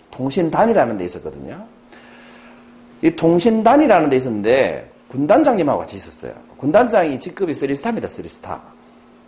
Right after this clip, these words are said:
그리고 쓰리스타는 하늘입니다. 하늘. 원스타도 하늘이죠. 보통 군대에 가신 분들, 다녀오신 분들 별하고 같이 근무할 일이 없잖아요. 근데 저는 쓰리스타하고 같이 근무를 했기 때문에, 왜냐하면 군단의 통신단이었기 때문에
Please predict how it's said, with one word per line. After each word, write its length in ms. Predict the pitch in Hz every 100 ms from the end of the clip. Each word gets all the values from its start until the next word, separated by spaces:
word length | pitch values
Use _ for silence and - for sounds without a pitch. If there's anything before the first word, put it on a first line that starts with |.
| -
그리고 140 | 135 147
쓰리스타는 720 | - 156 165 - 262 254 160
하늘입니다. 500 | 285 302 180 113 80
하늘. 300 | 156 135 69 - - - - - -
원스타도 540 | 175 254 277 269 269
하늘이죠. 460 | 190 226 147 98 78 - - - -
보통 320 | 175 214 294
군대에 500 | 175 185 294 269 240
가신 340 | 170 165 185 175
분들, 220 | 147 127
다녀오신 440 | 180 190 170 165
분들 400 | 131 107 107 110
별하고 340 | 143 190 269 220
같이 220 | 131 139
근무할 300 | 147 170 156
일이 120 | 104
없잖아요. 400 | 120 147 120 67 - - _ _ _ _ _ _ - - - -
근데 180 | 240
저는 220 | 180 262 220
쓰리스타하고 560 | 180 190 202 320 294
같이 180 | 147 143
근무를 260 | 139 143 120
했기 160 | 107
때문에, 380 | 95 87 82 65 107
왜냐하면 280 | 175 147 -
군단의 720 | 139 160 240 262 240 240 - -
통신단이었기 720 | 139 156 156 202 147 98 87
때문에 320 | 80 76